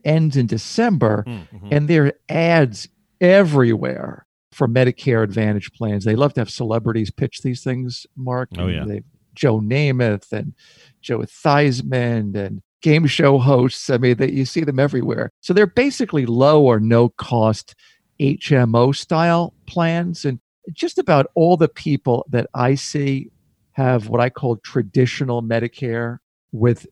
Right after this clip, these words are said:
Speaker 1: Medicare supplement plans. So that essentially gives them universal coverage as opposed to an H M O style plans. They may live, limit where you can get your, your care. So more typically, I see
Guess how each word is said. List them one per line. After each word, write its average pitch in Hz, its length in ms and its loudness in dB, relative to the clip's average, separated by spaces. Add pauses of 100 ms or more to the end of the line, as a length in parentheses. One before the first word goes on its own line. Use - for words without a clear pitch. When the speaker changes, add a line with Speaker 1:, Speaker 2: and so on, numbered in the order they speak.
(140)
Speaker 1:
Medicare 123 640 0
supplement 131 720 -4
plans. 131 540 -4 (240)
So - 100 -6
that 277 160 -2
essentially 180 460 2
gives 147 420 0
them 120 220 0
universal 123 1120 0
coverage - 880 -16 (260)
as 131 160 0
opposed 127 460 -2
to 110 140 -2
an 110 160 -6
H 120 320 -6
M 104 160 -4
O 107 140 -2
style 101 380 -6
plans. 101 460 -10
They 104 140 -10
may 104 240 -8
live, 107 360 -6 (280)
limit 113 460 -4
where 110 420 -2
you 110 180 -4
can 104 300 -10
get 107 340 -8
your, 104 380 -8 (500)
your 104 220 -8
care. 113 500 -4
So 127 240 -4
more 254 240 -4
typically, 165 540 -4
I 113 80 0
see 110 340 -6